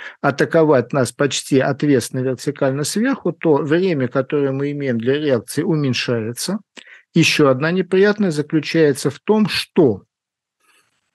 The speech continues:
мы не можем позволить себе долго,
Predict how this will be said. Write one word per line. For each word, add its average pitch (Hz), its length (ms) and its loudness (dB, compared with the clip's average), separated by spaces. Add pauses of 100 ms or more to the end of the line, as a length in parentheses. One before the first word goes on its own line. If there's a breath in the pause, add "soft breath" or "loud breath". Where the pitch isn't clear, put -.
(200)
мы 175 340 2
не 190 160 0
можем 147 500 2 (160)
позволить 151 600 0
себе 151 400 -2
долго, 131 560 2